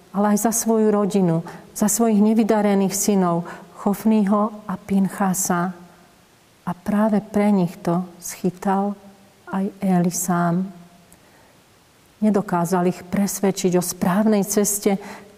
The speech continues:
ani svojim napomenutím, ani svojim osobným príkladom. Znevažovali chrámovú službu. Trápili svojho otca i urážali Hospodina nezriadeným,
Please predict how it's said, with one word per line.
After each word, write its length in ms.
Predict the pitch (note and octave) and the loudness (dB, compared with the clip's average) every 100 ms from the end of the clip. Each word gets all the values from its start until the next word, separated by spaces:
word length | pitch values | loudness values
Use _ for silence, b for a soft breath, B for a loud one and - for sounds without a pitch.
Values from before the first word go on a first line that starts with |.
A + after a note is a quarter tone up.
| - | 0
ani 160 | G#3 | 0
svojim 320 | G#3 A#3+ A#3+ G#3 | 2 2 2 2
napomenutím, 1120 | F#3 G3 - A#3 A3+ A3+ A3 - A3 A3 G#3 B B | 2 0 2 2 4 2 0 0 2 2 -2 B B
ani 160 | G3 G#3 | 0 2
svojim 480 | - G#3+ G#3+ G#3 G3+ - - | 2 0 2 2 0 -6 -14
osobným 560 | - - G3 F#3 F#3+ F#3+ | -10 -4 0 2 2 2
príkladom. 880 | F#3+ F3+ - F#3+ F3 F3+ F3 F#3+ - - - - _ _ _ _ _ _ _ - | 0 -4 -2 -2 2 2 0 -2 -8 -20 -20 -20 _ _ _ _ _ _ _ -12
Znevažovali 840 | F3+ F#3+ G3 G3 F3+ F#3 F3+ F3+ F#3 | 0 2 2 0 -2 -2 0 -2 -4
chrámovú 560 | - F#3+ F#3+ F#3 F3 | -2 -2 2 2 0
službu. 640 | E3+ - F#3 F3+ F3+ F3+ F#3 - - - - B B B - | -4 0 0 0 -2 -2 -4 -10 -20 -20 -20 B B B -2
Trápili 540 | A3 A3 A3+ A#3+ A3+ | 2 2 2 2 2
svojho 420 | G#3+ G3+ A3 G#3+ | 0 0 2 4
otca 560 | G#3 G3 G#3 - F3+ F3+ - - - - - _ _ _ _ _ | 2 0 -2 -2 -2 -2 -8 -20 -20 -20 -20 _ _ _ _ _
i 100 | G3+ - | -4 0
urážali 640 | G3 G3 G3 F#3 G3 F#3+ | 2 2 0 0 2 2
Hospodina 640 | F3+ G3 - G#3 F#3+ F#3+ F3+ | 2 0 0 0 2 2 2
nezriadeným, 960 | F3+ F#3+ G#3 G#3 F#3+ F#3+ F#3+ F#3+ F#3+ | 2 4 4 4 4 2 4 2 0